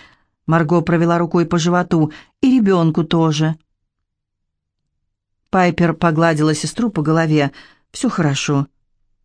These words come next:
Мы вместе. Мы в безопасности, и нам ничего не угрожает. То, что произошло с Эмми, это страшно,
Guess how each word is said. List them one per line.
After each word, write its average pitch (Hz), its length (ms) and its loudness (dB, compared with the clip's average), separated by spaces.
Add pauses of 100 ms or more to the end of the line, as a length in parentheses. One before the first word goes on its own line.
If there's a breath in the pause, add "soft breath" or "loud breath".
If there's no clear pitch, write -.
(500)
Мы 226 140 0
вместе. 151 640 0 (520)
Мы 190 280 2
в 165 80 -2
безопасности, 185 920 0 (280 soft breath)
и 185 160 2
нам 180 300 2
ничего 185 320 0
не 185 120 2
угрожает. 185 720 -2 (720)
То, 170 160 0
что 160 200 -2
произошло 165 520 0
с - 160 -8
Эмми, 175 400 2
это 170 320 -2
страшно, 208 680 -2